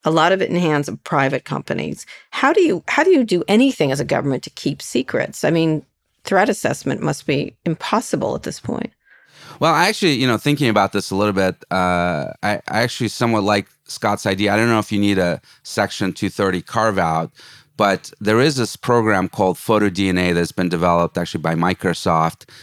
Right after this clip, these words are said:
Speaker 2: and voluntarily adopted by all the platforms, where every image on the platform is being checked by the big platform companies against the software for child pornography databases. Um, and it's highly, highly effective, right? So you could si-,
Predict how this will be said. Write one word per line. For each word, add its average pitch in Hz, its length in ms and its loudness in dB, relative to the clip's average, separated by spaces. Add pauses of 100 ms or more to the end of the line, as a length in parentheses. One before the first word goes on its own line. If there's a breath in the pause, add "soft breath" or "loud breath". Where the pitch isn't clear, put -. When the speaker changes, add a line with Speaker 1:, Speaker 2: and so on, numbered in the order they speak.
(120)
Speaker 2:
and 90 140 -2
voluntarily 90 560 0
adopted 85 400 -2
by 85 100 0
all 82 140 0
the 85 60 -2
platforms, 101 800 -2
where 92 420 0
every 117 240 0
image 98 360 -2
on 90 120 2
the 87 60 0
platform 85 720 -2 (340 loud breath)
is 82 160 -4
being 98 180 0
checked - 400 -2
by 90 120 0
the 85 80 0
big 87 200 -2
platform 87 400 -2
companies 87 440 -2
against 87 280 -4
the 90 80 -8
software 98 680 0 (260 soft breath)
for 101 160 0
child 107 400 0
pornography 87 540 0
databases. 80 800 -4 (460 loud breath)
Um, 90 360 0
and 98 120 0
it's - 180 -6
highly, 135 300 0
highly 90 280 0
effective, 82 460 -6
right? 98 180 -2
So - 160 -4
you 113 200 0
could 120 240 0
si-, - 260 -2